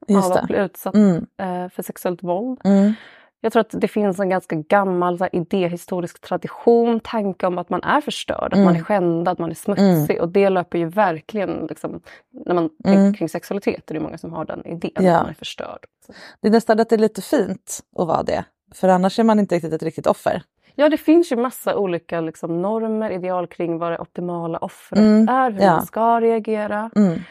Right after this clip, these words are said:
Speaker 2: Ehm, å andra sidan finns det jättemånga som känner press på att direkt ha lust.
Speaker 1: Ja,
Speaker 2: Och liksom
Speaker 1: just det. Get over
Speaker 2: vara,
Speaker 1: it.
Speaker 2: precis.
Speaker 1: Back on the horse.
Speaker 2: Att det
Speaker 1: Ja.
Speaker 2: inte ska påverka den alls.
Speaker 1: Mm.
Speaker 2: Det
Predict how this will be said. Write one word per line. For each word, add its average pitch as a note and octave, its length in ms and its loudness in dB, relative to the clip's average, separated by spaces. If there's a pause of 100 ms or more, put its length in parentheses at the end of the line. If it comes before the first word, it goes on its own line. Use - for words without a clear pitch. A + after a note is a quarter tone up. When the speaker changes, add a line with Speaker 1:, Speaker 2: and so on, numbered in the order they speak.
(360)
Speaker 2:
Ehm, F3 480 -4
å - 100 2
andra A#3+ 260 4
sidan F#3+ 240 0
finns F3+ 140 -6
det G3 80 -4
jättemånga E3+ 360 -6
som E3 100 -12
känner E3+ 180 -4
press - 400 -8
på - 160 -8
att - 200 -12
direkt - 560 -16
ha A#3+ 340 0
lust. - 520 -10
Speaker 1:
Ja, F3 220 4
Speaker 2:
Och E3+ 100 0
liksom D#3+ 440 -6
Speaker 1:
just F3+ 180 -2
det. - 140 -4 (280)
Get F3 120 0
over F3+ 260 2
Speaker 2:
vara, E3 240 -6
Speaker 1:
it. C#3+ 100 -12
Speaker 2:
precis. - 320 0
Speaker 1:
Back F3+ 200 2
on E3 80 4
the E3+ 60 2
horse. E3+ 440 2
Speaker 2:
Att F#3+ 60 -4
det G3 60 6
Speaker 1:
Ja. F#3 120 6
Speaker 2:
inte F3+ 260 -2
ska F#3 140 -4
påverka F#3+ 460 -4
den G#3+ 120 -4
alls. - 420 -4
Speaker 1:
Mm. F#3+ 140 4
Speaker 2:
Det G3+ 60 6